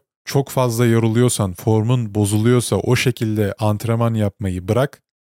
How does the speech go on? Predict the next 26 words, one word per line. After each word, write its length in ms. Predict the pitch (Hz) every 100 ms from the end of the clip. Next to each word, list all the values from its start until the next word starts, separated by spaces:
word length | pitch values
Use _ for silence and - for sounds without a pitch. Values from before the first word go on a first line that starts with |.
| 104
Dinlen, 480 | 104 110 117 139 147
kendini 420 | - 110 107 113 117
toparla, 460 | 117 107 107 98
nefesini 420 | 98 98 110 120
toparla, 520 | 123 131 131 123 143 151 _ _ _ -
sonra 400 | - 123 123 139
tekrardan 580 | 131 127 120 113 135 120
devam 320 | 113 117 107
et. 180 | 87 _ _ _ _
Dediğim 280 | 117 117 147
gibi 200 | 131 110
hiyerarşide 760 | 95 117 123 127 - 131 139 139
her 260 | 120 127
zaman 420 | 131 120 110 123 147 _ _ -
önceliğimiz 640 | 117 113 113 117 123 123 101
düzgün 320 | 104 95 113
form. 280 | - 92 85 _ _ _ -
Daha 220 | 113 117 131
sonra 300 | - 117 107
senin 220 | 113 104
yapman 460 | 104 101 - 101
gereken 400 | 98 98 95 95
set, 320 | 92 - 104 -
tekrar 400 | 101 - 101 92
kaldırman 500 | 104 95 98 95 95
gereken 360 | 92 92 95